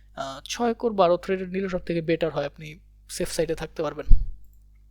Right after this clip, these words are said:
ঠিক আছে, আমি আমার স্ক্রিনটা একটু শেয়ার করে নিই, এখানে স্ক্রিনটা, ওকে। So, এখানে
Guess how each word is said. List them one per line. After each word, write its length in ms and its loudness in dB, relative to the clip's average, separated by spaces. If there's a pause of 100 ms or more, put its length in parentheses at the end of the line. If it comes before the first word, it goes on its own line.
(720)
ঠিক 100 -4
আছে, 140 0
আমি 220 -6
আমার 140 -8
স্ক্রিনটা 340 -6
একটু 160 -8
শেয়ার 220 -8
করে 220 -12
নিই, 260 -14
এখানে 480 -16 (340)
স্ক্রিনটা, 600 -18
ওকে। 140 -16 (3500)
So, 160 4 (100)
এখানে 380 2